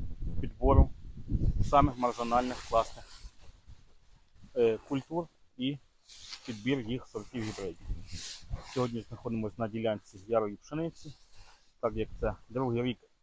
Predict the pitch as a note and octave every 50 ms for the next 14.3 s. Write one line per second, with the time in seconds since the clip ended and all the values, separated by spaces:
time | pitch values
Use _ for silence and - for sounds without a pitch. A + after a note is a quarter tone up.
0 | _ _ _ _ - A#2+ A2+ G2+ - _ _ _ - G#2+ _ - - C#3+ D#3+ F3
1 | - - - - B2+ C#3 D3+ D3+ C#3 - - D3 D3 D3 C3 - - - A2+ G#2+
2 | G#2+ A2 - _ - A2+ A2 A#2 B2+ C3 C3 - - - - A2 G#2 B2 C3 C#3+
3 | D#3 D#3+ D#3 - - - G#2+ G2+ G#2 B2 D3+ D#3+ D3 - - - - - - -
4 | - - - - - - - - - - - - - - C3 C3 - - - D3+
5 | - - C3+ D3 D3+ D#3 - - - - - - - - - B2 B2+ C3 - -
6 | D3+ C3+ - - - - - - - - - - _ - B2 C3+ D3 C#3 A2 -
7 | B2+ A2+ - A2+ A2 A2 A2+ - - D#3+ D3+ - - - - - - - - -
8 | - - - - B2+ A#2+ - - C#3 C#3+ E3+ F#3+ - - - - - - - -
9 | - - G#2 B2 D3 - G#2 A2 A#2+ C3 C#3 C#3 C3+ A2 G2+ G#2 G2 - - -
10 | - - - - - - - - - - - - D3 C#3+ C#3 - - - - -
11 | - - B2 B2 C3+ B2 A#2+ A2+ A2 A2 - - C#3 D3 D#3+ D#3 - - D#3 C#3+
12 | - - - - - - B2+ B2 C3 C#3 - - E3 D#3+ D3 - - - A#2 -
13 | - - A#2+ A2 - C3 C3 C3 B2 B2 - - A#2 G#2+ G#2 F#2 F2+ - - C#3+
14 | C3 - - C3 A2 G2+